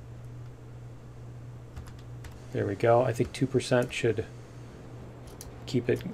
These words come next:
rolling. Yeah, two percent will keep it rolling, I hope.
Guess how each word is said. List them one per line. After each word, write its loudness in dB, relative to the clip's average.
rolling. 10
Yeah, 8
two 2
percent 2
will 4
keep 0
it 2
rolling, 2
I 4
hope. 4